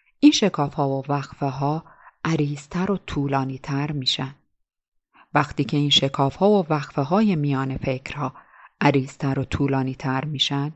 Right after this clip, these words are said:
تو لذت و شور و سرمستی درک بیواسطهٔ واقعیت رو تجربه می‌کنی. در این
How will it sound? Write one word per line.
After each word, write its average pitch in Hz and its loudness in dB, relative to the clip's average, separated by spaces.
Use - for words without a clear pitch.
تو 254 6
لذت 185 0
و 143 -2
شور 226 2
و 139 -2
سرمستی 147 -4
درک 233 0
بیواسطهٔ 151 -2
واقعیت 147 0
رو 208 -2
تجربه 143 -2
می‌کنی. 139 -4
در 135 4
این 135 0